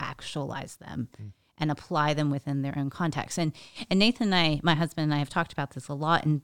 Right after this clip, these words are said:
Speaker 1: terms of wrestling with what exactly do I do? Because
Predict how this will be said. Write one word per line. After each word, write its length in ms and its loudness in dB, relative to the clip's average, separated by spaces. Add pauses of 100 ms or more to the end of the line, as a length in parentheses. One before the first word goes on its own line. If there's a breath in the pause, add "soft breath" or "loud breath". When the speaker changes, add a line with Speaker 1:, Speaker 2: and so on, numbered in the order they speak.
Speaker 1:
terms 320 0
of 140 -4
wrestling 540 0
with 200 -4
what 220 -6
exactly 960 -2
do 240 -2
I 160 0
do? 480 2
Because 560 2